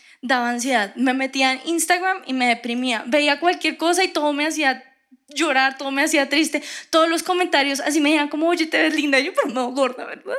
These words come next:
<laughs> Sí, estoy gorda. Todo me afectaba. ¿Saben qué hice? Cerré redes. Estoy feliz. ¿Qué otra cosa pueden hacer ustedes? Todo lo que esté en tus manos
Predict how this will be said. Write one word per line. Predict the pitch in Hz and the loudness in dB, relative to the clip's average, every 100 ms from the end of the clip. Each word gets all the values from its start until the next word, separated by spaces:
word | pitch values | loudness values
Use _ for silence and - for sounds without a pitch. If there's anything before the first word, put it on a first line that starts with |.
| 554 | 0
<laughs> | 571 571 571 480 554 - | 2 2 2 -2 -2 -4
Sí, | 415 - | -4 -4
estoy | - 349 | -4 -4
gorda. | 403 415 339 381 - - - - - - - - | 0 2 2 -2 -6 -20 -20 -8 -4 -2 -2 2
Todo | 427 440 453 | 6 6 6
me | 440 | 4
afectaba. | 427 403 - 320 226 | 4 2 4 4 2
¿Saben | 226 269 294 | 0 -2 -2
qué | 320 | -4
hice? | 330 381 | -4 -2
Cerré | 320 302 302 | 0 2 2
redes. | 370 415 226 - - _ _ _ - | 2 2 0 -2 -8 _ _ _ 0
Estoy | 302 349 381 381 392 403 392 | 0 2 4 6 4 2 -6
feliz. | - 294 302 320 359 403 349 - - - - _ _ _ _ _ - | -4 2 4 4 4 4 2 0 -4 -8 -12 _ _ _ _ _ 0
¿Qué | 349 | 2
otra | 349 349 | 4 2
cosa | 381 370 359 | 4 2 2
pueden | 359 359 | 2 2
hacer | 359 349 320 | 2 2 2
ustedes? | 311 - 330 - 240 - - _ - | 0 -2 -2 -2 -6 -10 -12 _ 2
Todo | 370 392 440 440 - - - - | 4 4 2 -2 -14 -20 -8 -4
lo | 320 | 0
que | 311 | 0
esté | - 302 285 | 0 0 0
en | 269 277 | -2 0
tus | 381 330 | 0 2
manos | 311 269 202 196 - | 2 0 -2 -8 -12